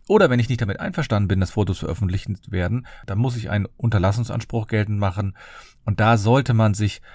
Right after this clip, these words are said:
meines Erachtens immer rechtlich beraten lassen. Das ist zum einen deswegen, weil natürlich gerade mit Bildrecht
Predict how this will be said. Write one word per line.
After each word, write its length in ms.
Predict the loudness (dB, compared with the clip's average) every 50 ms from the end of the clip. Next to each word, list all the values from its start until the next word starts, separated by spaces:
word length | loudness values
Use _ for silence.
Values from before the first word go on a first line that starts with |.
| -20 -14 -6
meines 520 | -2 0 4 4 6 6 6 4 2 0 -4
Erachtens 540 | -4 -4 -4 -4 -4 -6 -6 -6 -6 -8 -4
immer 400 | 0 2 4 4 4 2 0 -2 -8
rechtlich 460 | -12 -6 -4 -4 -4 -4 -6 -8 -6 -8
beraten 340 | -8 -6 -6 -8 -6 -8
lassen. 360 | -8 -10 -10 -12 -14 -16 -18 -20 _ _ _ -20 -20 -20 -20 _ _ _ _ -18
Das 300 | -10 -6 -6 -6 -6 -6
ist 180 | -8 -8 -4
zum 140 | -4 -4 -2
einen 260 | 0 0 2 2 2
deswegen, 460 | 2 0 0 0 2 2 2 2 2
weil 120 | 2 2 2
natürlich 440 | 0 0 0 0 -2 0 -2 -2 -4
gerade 320 | -4 -2 0 0 2 2
mit 220 | 0 0 -2 0
Bildrecht 580 | 2 2 4 2 2 0 0 0 0 0 -6